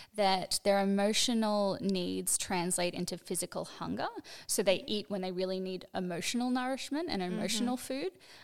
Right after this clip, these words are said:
Speaker 1: Um, and so that's when some people can have problems with weight and their diet, because they sort of think that they're hungry, but it's this emotional longing inside that they need to fulfill.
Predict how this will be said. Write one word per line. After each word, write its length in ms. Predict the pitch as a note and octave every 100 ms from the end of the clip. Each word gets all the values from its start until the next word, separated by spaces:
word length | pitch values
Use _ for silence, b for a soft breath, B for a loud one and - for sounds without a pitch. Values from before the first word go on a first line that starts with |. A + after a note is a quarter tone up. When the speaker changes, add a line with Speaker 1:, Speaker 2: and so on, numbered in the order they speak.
| -
Speaker 1:
Um, 400 | F#3+ F3+ F#3 F3+
and 160 | F#3+ F#3+
so 140 | G3
that's 240 | E3+ -
when 140 | G3+ F#3+
some 160 | G3+
people 260 | F#3 G3 -
can 140 | G#3
have 320 | F3+ F3+ F3 -
problems 480 | G#3 - E3 -
with 220 | - - -
weight 260 | - D4 -
and 140 | F#3+
their 120 | E3+
diet, 520 | - - - D4+ D4+
because 440 | - F#3+ G3+ F3 E3
they 220 | F3 E3+ _
sort 240 | - A3 E3+
of 80 | - -
think 300 | G#3+ A#3+ - B B -
that 220 | G3+ -
they're 160 | F3+ E3+
hungry, 480 | - G3+ B3 A#3
but 140 | F#3 F#3+
it's 100 | -
this 240 | G3 - -
emotional 600 | G3+ F3+ F#3 - F#3+ F3
longing 380 | E3+ F3+ F#3 F#3+
inside 540 | F3 F3 F3 F3+ B3
that 100 | -
they 120 | - F3+
need 160 | F3
to 120 | F3 G3
fulfill. 580 | F#3+ - - - C#4